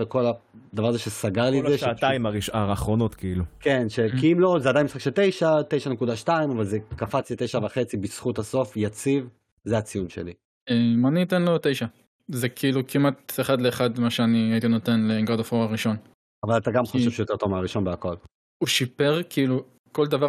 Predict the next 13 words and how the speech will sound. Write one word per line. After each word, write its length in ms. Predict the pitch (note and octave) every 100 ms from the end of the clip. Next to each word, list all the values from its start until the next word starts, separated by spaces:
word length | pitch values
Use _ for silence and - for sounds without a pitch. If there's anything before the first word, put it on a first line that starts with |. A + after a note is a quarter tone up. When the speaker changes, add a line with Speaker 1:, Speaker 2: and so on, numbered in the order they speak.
| D3+
Speaker 3:
מבחינת 280 | C3 C3+ C#3
המשחקיות 880 | C3 - A#2+ - A#2+ B2+ D#3 - B2
והגודל 420 | A#2 A2 C3 B2+
הוא 80 | A#2
שיפר, 360 | - A2+ C#3+ G3 B3+ - _ _ _
אבל 240 | C3+ A#2 B2
בגלל 180 | B2 D3
שהוא 200 | D#3 D3
שיפר 520 | - B2 F3 F3+ F#3 G3 -
כל 120 | - B2
כך 180 | C3+ C#3
הרבה 180 | C3+
דברים, 460 | C3 C3+ E3+ G3+